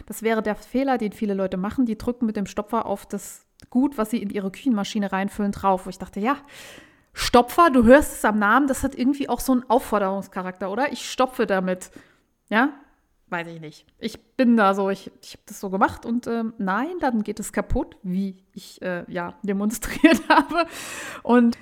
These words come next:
dann habe ich aber ganz lange mit dieser Dame in dieser Hotline gequatscht und sie sagt, ja, ich mach dies und das damit und gestern habe ich hier Zucchini und ein bisschen so angebraten. Wir haben am Ende,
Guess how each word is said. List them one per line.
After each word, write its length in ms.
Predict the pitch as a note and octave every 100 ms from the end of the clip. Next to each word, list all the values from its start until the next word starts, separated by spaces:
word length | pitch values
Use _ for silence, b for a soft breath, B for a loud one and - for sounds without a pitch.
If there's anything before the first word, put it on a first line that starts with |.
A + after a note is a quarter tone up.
| B
dann 220 | - B3
habe 140 | F4 D4+
ich 160 | C#4+
aber 320 | A3+ A3+ - A3+
ganz 360 | B3 E4+ -
lange 220 | D#4+ C4+
mit 140 | A#3+ A3+
dieser 180 | A3 G#3
Dame 360 | A3+ B3+ B3+
in 60 | G#3
dieser 260 | G3+ G#3
Hotline 280 | F4 - A3+
gequatscht 580 | G3+ G3 G3+ G3+ G3+ -
und 120 | G3
sie 60 | F#3+
sagt, 200 | - -
ja, 220 | F4+ E4
ich 120 | D4+
mach 120 | G#3+ -
dies 180 | B3+ G#3
und 120 | A3
das 160 | F4
damit 380 | - B3+ B3+ B3+
und 200 | G3+ G3+
gestern 280 | D#4 D4+ A3
habe 100 | G#3+
ich 80 | G#3
hier 160 | B3
Zucchini 480 | B3 G#3+ - E4+ A#3+
und 120 | G#3+
ein 20 | G#3
bisschen 260 | A3+ G#3
so 140 | G#3 G#3
angebraten. 400 | A3+ A#3+ A#3 G#3+
Wir 100 | A3+
haben 140 | A3
am 120 | -
Ende, 300 | - A#3+ C#4+